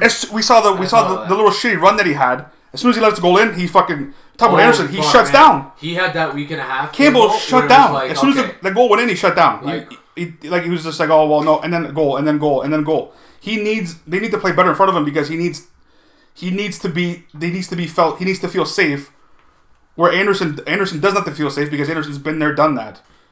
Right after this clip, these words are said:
Speaker 1: I get, I know he hasn't won a cup or anything. I get that shit, but Cam-, Campbell,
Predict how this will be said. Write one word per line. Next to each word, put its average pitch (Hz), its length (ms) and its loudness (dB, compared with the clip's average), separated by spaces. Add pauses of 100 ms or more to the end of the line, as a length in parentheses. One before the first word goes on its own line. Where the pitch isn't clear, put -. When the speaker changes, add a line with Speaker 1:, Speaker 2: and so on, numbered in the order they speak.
(200)
Speaker 1:
I 156 80 -2
get, 170 160 0
I 175 40 -2
know 196 120 2
he 180 60 4
hasn't 175 180 0
won 156 100 0
a - 40 -8
cup 175 180 0
or 151 60 0
anything. 139 180 -2
I - 20 -6
get 147 200 -2
that 156 140 2
shit, - 340 -8 (440)
but 165 140 2
Cam-, 220 320 0
Campbell, 214 580 -2